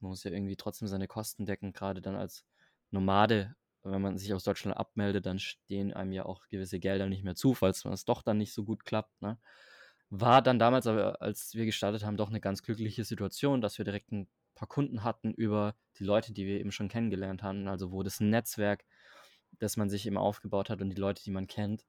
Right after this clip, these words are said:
eben dann wieder eine große Rolle gespielt haben und dadurch direkt halt ein bisschen was entstanden ist, was dann auf jeden Fall halt für die ersten Monate Geld reingespült hat, was eben die Rechnungen, die Miete und so weiter gezahlen konnte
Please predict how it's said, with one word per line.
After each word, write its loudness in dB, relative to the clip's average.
eben -2
dann 0
wieder 0
eine -2
große -4
Rolle 2
gespielt -2
haben -2
und -2
dadurch 6
direkt 0
halt 2
ein -4
bisschen 0
was 2
entstanden 0
ist, -4
was -4
dann -2
auf -6
jeden -2
Fall -4
halt -4
für -8
die -2
ersten -4
Monate -4
Geld 8
reingespült 4
hat, 2
was -4
eben -4
die -2
Rechnungen, -2
die 0
Miete -2
und -2
so -4
weiter -4
gezahlen -6
konnte -8